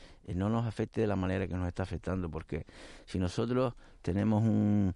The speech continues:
un cuarenta y pico por ciento de la población y un treinta y pico por ciento del pib dependiente de una sola posibilidad económica, y eso siempre ha sido criticado aquí en Canarias por muchos sectores, ¿eh?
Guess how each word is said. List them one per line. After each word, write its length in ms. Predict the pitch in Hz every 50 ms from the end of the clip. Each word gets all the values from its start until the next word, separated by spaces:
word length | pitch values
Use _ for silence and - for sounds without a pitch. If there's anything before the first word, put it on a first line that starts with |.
| - - - - - - -
un 1080 | - 110 107 110 110 107 107 104 101 98 92 92 92 87 87 87 90 87 90 90 78 -
cuarenta 420 | - 92 92 98 95 98 - -
y 40 | 85
pico 280 | 80 101 110 107 113 107
por 140 | 95 101 -
ciento 300 | - 107 104 95 - 98
de 40 |
la 120 | 98 95 92
población 600 | 90 95 98 98 92 90 - 110 120 117 107 95
y 100 | 87 95
un 140 | 104 104 -
treinta 320 | - 98 104 101 90 92
y 40 | 87
pico 220 | 85 98 98 104
por 120 | 101 101 107
ciento 220 | 104 107 98 101
del 120 | 98 92
pib 200 | - - 113 110
dependiente 760 | 90 92 92 82 76 87 87 82 82 85 107 113 104 - 90
de 60 | 87
una 220 | 101 107 110 110 101
sola 380 | - - - 110 113 101 87
posibilidad 520 | 78 71 80 - - 73 65 65 73 80 85
económica, 600 | 92 95 98 104 110 110 107 110 113 123 135 - - - - - - - - - - -
y 180 | - - 95
eso 160 | 110 - - 110
siempre 260 | - 113 101 101 101
ha 20 |
sido 240 | - 101 107 110 104
criticado 500 | 107 95 90 82 90 85 87 104 104 98
aquí 120 | 95 87 95
en 80 | 92
Canarias 380 | 85 - 90 113 151 160 131 98
por 120 | - 92
muchos 280 | 101 101 92 - 92 92
sectores, 460 | 92 76 - - 85 80 80 78 87 107
¿eh? 140 | 143 214